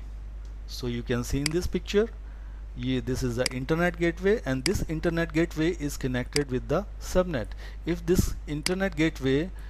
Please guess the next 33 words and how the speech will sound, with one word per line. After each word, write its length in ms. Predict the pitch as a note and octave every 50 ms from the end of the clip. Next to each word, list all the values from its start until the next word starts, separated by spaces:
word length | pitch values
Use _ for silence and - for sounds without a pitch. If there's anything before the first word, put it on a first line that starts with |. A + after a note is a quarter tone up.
| - - - -
could 160 | - B2+ A#2
not 260 | B2 C3+ D3+ F#3 F#3+
be 120 | F3+ G3 G3
connected 500 | - F3 D#3 D#3 D#3+ - - E3 D#3 C#3
with 160 | C3+ C3 B2
this 160 | B2 C3 C3
subnet 540 | - - B2+ A#2 A#2 A2+ A#2 C3 D#3 - - - - -
or 160 | - A2+ A2+
the 360 | A2+ A#2 A2+ A2 A2+ A2 A2 A2+ -
subnet 440 | - - - A#2+ A2+ A#2 A#2 A2+ -
public, 340 | - A#2 A2 A2 B2+ E3+ G3 - - - - - - - - - -
as 260 | - A2 A2 G#2+ G#2
the 80 | A2+ A#2
name 260 | A#2 A#2+ C3 C#3 D3
we 160 | C#3 D3 D3
assign 380 | D3+ D#3 D3+ - D#3 D3+ E3+ F3
here, 280 | E3 E3+ F3+ F#3 G#3+ - - - - - - - - - - - - - - - -
so 560 | - - C3+ C3 C3 B2+ B2 B2 A#2+ - - - - - - - - - - - - - - - - - -
then 420 | A#2 A2+ - D3 E3 F#3+ G#3 G3+ F#3+ - - - - - - - - -
this 220 | A#2+ C#3 D#3 - - -
E 100 | F3 F#3
C 160 | F3 - G3
two 180 | - - - D#3+
instance 640 | D#3 D#3 C#3+ - - D#3 C#3+ C#3 C#3 E3 F3 - - -
could 200 | - C3 B2+ A2+
not 400 | A#2 A#2+ B2+ C#3+ F3 F3+ E3+ E3
be 380 | E3+ F3+ F3+ F#3 F#3 F#3 F#3+ G#3 - - - -
accessible 760 | C3 C3+ - - C4 - - D#3+ D3+ D3 D#3 D#3+ D#3+ E3+ G3 G#3+ - - - - - - - - - - - -
with 140 | C3 B2+
the 120 | A#2+ C3 C3
help 180 | C3 B2+ A#2+
of 200 | - B2 A#2 A2
the 160 | A2+ C#3 E3+